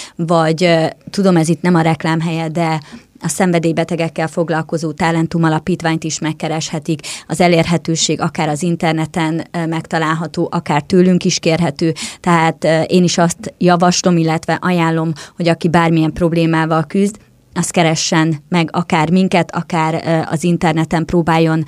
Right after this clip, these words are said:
ö, ilyen, ö, szervezeteket, ö, felkutatni. Én úgy gondolom, hogy maximális, ö, segítséget, ö, tudnak nyújtani mindenki számára, és főleg, ö, időben, ö, megfelelően tudnak akkor, ö, tevékenykedni, segítséget nyújtani, hogyha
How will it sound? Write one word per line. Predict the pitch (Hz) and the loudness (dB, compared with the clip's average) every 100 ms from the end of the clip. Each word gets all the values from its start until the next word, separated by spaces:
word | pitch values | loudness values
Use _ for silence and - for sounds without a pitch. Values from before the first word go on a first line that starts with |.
| - - - | -8 -16 -6
ö, | 180 165 160 | 0 2 2
ilyen, | - 180 165 165 | 2 0 2 2
ö, | 165 160 156 | 2 0 0
szervezeteket, | - 175 165 160 156 160 156 170 156 - - | 2 2 2 0 0 -2 -2 0 -2 -2 -2
ö, | 165 | -2
felkutatni. | 151 190 196 202 185 170 156 170 156 - - | -2 0 0 0 0 0 0 -4 -4 -10 -6
Én | 170 | -2
úgy | 175 | -2
gondolom, | 165 165 160 160 | -2 -2 -2 -2
hogy | 160 | -2
maximális, | 160 156 - 170 156 156 156 143 - | -2 -4 -4 -2 -2 -2 -2 -4 -2
ö, | 147 151 | -2 -2
segítséget, | 156 170 156 151 170 147 147 - - | -2 -2 -4 -4 -4 -4 -4 -6 -6
ö, | 160 151 | -6 -6
tudnak | 160 160 151 | -6 -4 -4
nyújtani | 165 156 165 156 | -6 -6 -4 -4
mindenki | 160 160 151 156 | -4 -4 -6 -8
számára, | - 175 175 170 160 151 - - _ - | -4 -2 2 2 2 -2 -8 -18 _ -6
és | 170 - | -2 -2
főleg, | - 170 160 151 151 | 2 2 4 0 -2
ö, | - 160 156 156 156 | -2 -2 0 -2 -4
időben, | - 156 160 147 151 156 147 - - | -4 -2 -2 0 0 0 -2 -6 -14
ö, | - 165 156 147 | -4 -2 -2 -4
megfelelően | 165 156 - 160 156 156 156 151 147 - - | -2 -4 -2 -2 0 0 -2 -2 -4 -10 -16
tudnak | - 170 165 156 | -6 -2 -2 -2
akkor, | 151 - 160 147 147 - | -4 -2 -2 -2 -4 -6
ö, | 170 151 | -2 -2
tevékenykedni, | 151 170 160 151 151 151 147 143 | 0 0 0 -2 -4 -2 -4 -4
segítséget | - 139 147 143 165 147 143 | -4 -6 -6 -6 -4 -4 -4
nyújtani, | 160 147 147 147 143 | -4 -6 -4 -4 -4
hogyha | 139 143 - 147 143 | -6 -10 -8 -6 -6